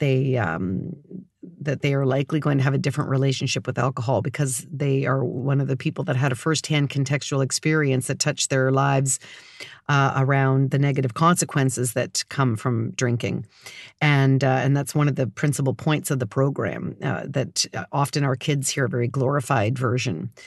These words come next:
of what happens with alcohol. And in reality, there's all kinds of damaging and negative effects that kinda get buried, and we need to bring those to the fore. Um, so if you, if you're interested,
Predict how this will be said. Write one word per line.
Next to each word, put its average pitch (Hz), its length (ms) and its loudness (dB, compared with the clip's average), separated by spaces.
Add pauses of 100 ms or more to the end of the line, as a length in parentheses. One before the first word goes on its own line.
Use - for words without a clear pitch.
(280)
of 131 180 2
what 135 280 -2
happens 135 400 -2
with 131 100 -6
alcohol. 127 640 0
And 135 220 2
in 139 120 2
reality, 139 560 2
there's 135 200 0
all 131 120 0
kinds 147 380 0
of 139 80 -4
damaging 135 440 0
and 139 80 2
negative 143 320 0
effects 135 420 -2
that - 320 -4 (400)
kinda 147 280 0
get 131 180 -4
buried, 127 460 -2
and 139 200 0
we 143 80 2
need 147 220 -2
to 135 120 0
bring 151 400 0
those 135 220 2
to - 100 -4
the 120 80 -4
fore. 123 420 -2 (540)
Um, 147 320 4
so 165 140 4
if - 80 0
you, 180 200 6
if 185 120 2
you're 190 120 4
interested, 160 640 2